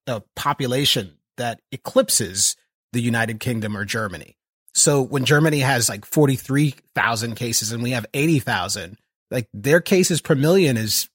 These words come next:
actually higher than ours. So it, it, that's, that seems important. It also seems important that China is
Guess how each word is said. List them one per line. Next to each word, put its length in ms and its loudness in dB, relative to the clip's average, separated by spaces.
actually 300 -2
higher 400 2
than 160 -2
ours. 400 -6
So 440 4
it, 180 0
it, 80 -16
that's, 340 2
that 160 4
seems 300 4
important. 400 0
It 40 6
also 180 4
seems 200 6
important 340 4
that 100 -2
China 320 2
is 180 2